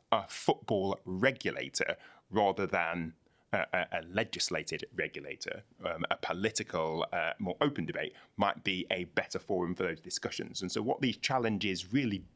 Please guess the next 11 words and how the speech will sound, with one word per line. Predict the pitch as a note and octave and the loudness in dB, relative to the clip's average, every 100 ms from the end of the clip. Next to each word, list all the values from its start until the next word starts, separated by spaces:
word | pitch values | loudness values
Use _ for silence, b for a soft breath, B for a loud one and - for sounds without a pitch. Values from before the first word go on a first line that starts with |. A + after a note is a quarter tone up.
| _ | _
do, | G#3 - A#1+ - A#2 - - | 2 2 0 0 0 -4 -4
more | - F#2+ | 0 -2
broadly, | - C3+ B2 F2+ - - - B B B B | 0 0 0 -2 -2 -4 -8 B B B B
is | - G#2+ | -2 -2
to | - G#2 | -2 0
move | G2 A2 C#3+ D#3+ D#3+ - | 2 4 6 6 4 4
the | B2+ | 0
debate | A#2 D#2 C#2 - | 0 0 -4 -6
from | - A2 F#2 F2 _ F2+ | -2 0 0 -2 _ -2
within | A2 F2+ C3 D#3+ G#2 C#3 G3+ - _ | -2 2 4 6 6 6 4 -2 _
the | - F#2 | 2 2